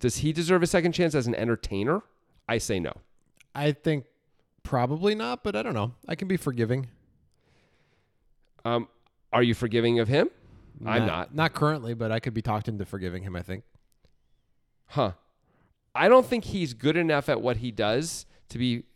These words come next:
Speaker 1: to get a shot at being forgiven, 'cause that's how it works, right?
Speaker 2: Yeah, the thing, it's kind of a catch twenty-two situation because the more famous you are, the more easily that is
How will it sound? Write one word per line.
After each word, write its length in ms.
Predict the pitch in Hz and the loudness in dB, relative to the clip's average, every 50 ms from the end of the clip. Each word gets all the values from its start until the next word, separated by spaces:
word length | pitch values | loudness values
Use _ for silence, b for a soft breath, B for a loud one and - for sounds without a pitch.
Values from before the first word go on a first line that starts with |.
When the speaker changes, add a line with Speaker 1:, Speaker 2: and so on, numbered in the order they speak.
| _ _ - | _ _ -6
Speaker 1:
to 80 | 131 120 | -2 2
get 160 | 131 135 127 | 4 4 4
a 40 | 117 | 4
shot 260 | - 147 127 123 117 | 2 4 4 4 4
at 80 | 110 | 2
being 180 | - 110 104 95 | 0 0 0 -2
forgiven, 460 | - 107 98 85 87 80 58 50 - | -4 -6 -6 -4 -6 -6 -8 -8 -12
'cause 120 | - 113 113 | -8 -4 0
that's 180 | 151 156 - | 0 0 2
how 140 | 165 131 117 | 2 2 2
it 40 | 90 | 2
works, 280 | 78 64 - - - - | 0 -2 -6 -8 -8 -6
right? 220 | 80 80 87 - - _ _ _ _ _ _ _ _ _ _ _ _ _ - | -4 -4 -4 -4 -8 _ _ _ _ _ _ _ _ _ _ _ _ _ -4
Speaker 2:
Yeah, 320 | 160 156 165 170 156 151 | 0 4 6 6 6 6
the 140 | 139 143 143 | 4 0 -2
thing, 280 | 143 156 175 190 196 165 | 0 0 0 0 0 -2
it's 220 | 170 151 131 131 | -4 -4 -4 -4
kind 160 | - 180 185 | -4 -2 -2
of 80 | 190 165 | 0 -2
a 40 | 160 | -2
catch 240 | - - 160 151 - | -2 0 -2 -2 -2
twenty-two 380 | - - 160 139 123 - 147 131 | -4 -4 -2 -2 0 0 -2 -2
situation 440 | 139 135 - 123 123 110 - 127 | -2 -2 -2 -2 -2 -2 -2 -2
because 440 | 123 123 - 127 120 113 104 - - b b b b b b - | -4 -2 0 0 0 0 0 -4 -10 b b b b b b -2
the 80 | 151 | 0
more 220 | 156 156 165 170 156 | 4 6 6 6 6
famous 460 | - 151 139 135 147 156 151 - 175 | 6 2 0 2 2 0 -2 -2 -2
you 120 | 175 170 | 0 4
are, 300 | 165 170 170 170 175 - - | 4 4 4 4 2 -2 -4
the 160 | 156 139 135 | -2 -2 -2
more 340 | 131 135 131 131 131 131 131 | 0 0 0 4 4 4 4
easily 420 | 123 131 131 113 117 127 135 131 120 | 4 2 0 0 0 0 2 2 2
that 220 | 117 117 117 113 | 2 2 2 2
is 380 | 117 113 110 104 95 - - | 2 2 0 -2 -4 -6 -12